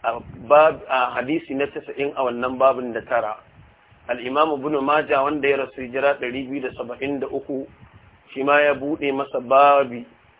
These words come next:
babu ma ja'a fi dhikri mardi Rasulillahi sallallahu alaihi wa alihi wa sallam. Wancan kuma ya kawo shi babu fada'il Fatimata bintin Nabi alaiha salatu wassalam.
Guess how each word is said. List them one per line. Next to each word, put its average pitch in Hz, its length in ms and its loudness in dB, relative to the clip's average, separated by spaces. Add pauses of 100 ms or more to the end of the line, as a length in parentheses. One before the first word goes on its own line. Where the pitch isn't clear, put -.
(240)
babu 139 420 4
ma 143 220 2
ja'a 143 400 2
fi 139 180 -6
dhikri 139 360 -4
mardi 139 300 -4
Rasulillahi 131 840 -2
sallallahu 127 600 -4
alaihi 127 300 -4
wa 123 160 -6
alihi 127 420 0
wa 113 160 -8
sallam. 143 380 -2 (720)
Wancan 143 400 -2
kuma 143 200 -2
ya 147 160 4
kawo 143 360 2
shi 143 80 -8
babu 135 480 2
fada'il 135 720 0
Fatimata 139 640 2
bintin 135 560 -8
Nabi 127 360 -6 (580)
alaiha 139 400 0 (180)
salatu 139 640 -2 (600)
wassalam. 123 580 -10